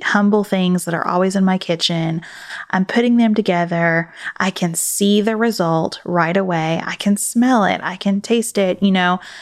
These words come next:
I feel like I'm giving a gift to my family in the process of that effort. And it really does bring out the best in me. My, my mood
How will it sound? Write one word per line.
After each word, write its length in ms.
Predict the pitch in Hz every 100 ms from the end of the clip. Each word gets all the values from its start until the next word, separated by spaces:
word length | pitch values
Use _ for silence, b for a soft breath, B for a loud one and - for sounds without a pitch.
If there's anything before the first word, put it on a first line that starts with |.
| B B B _ -
I 100 | 202
feel 280 | 190 - 202
like 200 | 208 214
I'm 220 | 202 190
giving 420 | 180 180 180 180 170
a 120 | 180
gift 400 | 165 175 170 -
to 120 | 190
my 160 | 180 180
family 540 | - 170 165 170 170
in 160 | 170 170
the 60 |
process 500 | 165 170 165 - 170
of 220 | - 190
that 180 | 190 180
effort. 540 | - 180 - 220 226 -
And 120 | 214 240
it 120 | 233 220 -
really 380 | 277 262 214 190 -
does 360 | 185 175 170
bring 240 | - 170 160
out 180 | 160 -
the 60 |
best 380 | - - - -
in 160 | - -
me. 160 | 202
My, 320 | 208 220 220 -
my 240 | 220 247
mood 640 | 214 190 185 180 175 170